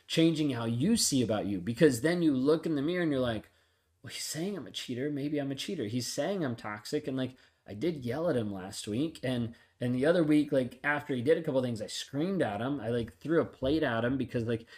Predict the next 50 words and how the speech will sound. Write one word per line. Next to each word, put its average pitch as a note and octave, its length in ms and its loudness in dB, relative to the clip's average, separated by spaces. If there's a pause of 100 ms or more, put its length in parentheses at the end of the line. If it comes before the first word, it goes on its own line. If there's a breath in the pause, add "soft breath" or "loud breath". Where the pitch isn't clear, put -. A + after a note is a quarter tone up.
he C#3 180 6
was, A2 240 0
he C#3 100 -2
was B2 140 0
doing C#3 400 2
something B2+ 320 0
that A2 80 -2
was, G#2+ 160 -4
like, A2 140 -6
really C3+ 340 0
awful." A#2 540 0 (600 soft breath)
And C#3+ 120 4
all D#3+ 100 2
of F#3 60 2
a G3 60 2
sudden F3 200 4
you C#3+ 80 4
start C#3+ 420 4
thinking D3 560 2
that B2 120 -2
there B2 100 0
might B2+ 200 0
be A#2+ 100 -4
credibility B2+ 880 0
there. B2 380 0 (840)
The C#3+ 120 6
hard F3 240 6
part G#3+ 160 4
is C#3+ 120 4
when D3 120 2
we C3+ 80 2
talk C3+ 260 0
about C#3 220 4
reactive B2 560 -2
abuse, B2+ 420 4
it's C3+ 180 -4
because D3 400 2 (200 loud breath)
you're D3+ 180 8
reacting D#3+ 840 2
to E3+ 260 4
an C#3+ 160 2
action D#3+ 440 0
that B2+ 100 -4
happened C3+ 340 -4
beforehand. A#2 540 0
Like, B2+ 180 0
there's B2+ 180 -2
something E3+ 380 2
that F#3 160 0
happened D3 360 0